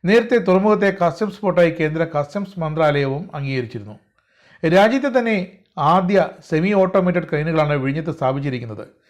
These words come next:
സാങ്കേതിക ആവശ്യങ്ങൾക്കായി വേണ്ടുന്ന പൈലറ്റ് കം സർവേ വെസൽ, mooring ലോഞ്ചസ്, നാവിഗേഷനുള്ള വെസൽ ട്രാഫിക് മാനേജ്മെന്റ് സിസ്റ്റം ഇവയൊക്കെ സ്ഥാപിക്കുന്നതും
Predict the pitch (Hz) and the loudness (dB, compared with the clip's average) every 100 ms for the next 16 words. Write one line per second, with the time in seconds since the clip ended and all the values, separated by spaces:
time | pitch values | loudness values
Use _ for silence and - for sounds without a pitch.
0 | _ _ - 156 170 185 202 180 180 185 | _ _ -2 0 2 4 4 4 4 0
1 | 180 180 185 175 160 160 156 151 143 165 | -2 2 2 2 0 2 2 0 -2 0
2 | 185 170 160 156 160 151 156 123 101 _ | -2 -2 -4 -2 -2 0 -2 -4 -6 _
3 | _ - 143 170 170 170 156 156 - _ | _ -6 0 0 2 0 0 -4 -8 _
4 | _ 143 143 160 170 185 170 160 143 143 | _ -2 0 2 0 0 0 0 0 -2
5 | 170 180 180 151 165 - 131 135 151 175 | -4 -2 -2 -2 -6 -10 -6 -4 -4 -6
6 | 165 147 147 123 - _ _ _ 135 160 | -6 -4 -4 -4 -16 _ _ _ -2 -2
7 | 170 - 147 156 156 147 139 | -2 -2 0 0 -2 -4 -4